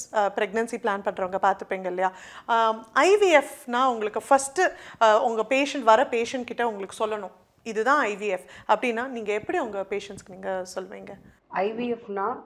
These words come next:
Speaker 2: நம்ம என்ன பண்ணுவோம்னா, பெண்களோட கருமுட்டையை இன்ஜெக்ஷன்ஸ் கொடுத்து கருமுட்டையை வெளியில எடுப்போம், and ஆண்களோட விந்து. So இது ரெண்டுத்தையும் ஒண்ணு சேர்த்து, பின்ன அதை கருவா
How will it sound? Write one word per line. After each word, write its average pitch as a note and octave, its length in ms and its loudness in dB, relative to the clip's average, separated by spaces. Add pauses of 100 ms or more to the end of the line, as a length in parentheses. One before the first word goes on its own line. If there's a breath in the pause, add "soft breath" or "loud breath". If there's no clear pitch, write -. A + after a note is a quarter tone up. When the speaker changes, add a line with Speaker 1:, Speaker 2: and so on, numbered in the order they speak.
(300)
Speaker 2:
நம்ம F3+ 180 -10
என்ன F3 240 -6
பண்ணுவோம்னா, D3+ 540 -6 (180)
பெண்களோட G3+ 680 4
கருமுட்டையை F#3+ 720 4
இன்ஜெக்ஷன்ஸ் G#3 640 -2
கொடுத்து F3 560 -2
கருமுட்டையை F#3+ 520 6
வெளியில D3 320 4
எடுப்போம், G#3 320 -4 (400 soft breath)
and A3+ 200 0
ஆண்களோட G3+ 640 2
விந்து. D3+ 300 -2 (340 loud breath)
So A3+ 240 0
இது F#3 180 6
ரெண்டுத்தையும் G#3+ 640 2
ஒண்ணு F#3+ 120 0
சேர்த்து, F#3+ 580 -2 (400 soft breath)
பின்ன A#3+ 240 0 (240)
அதை G3 220 4
கருவா A#3+ 420 8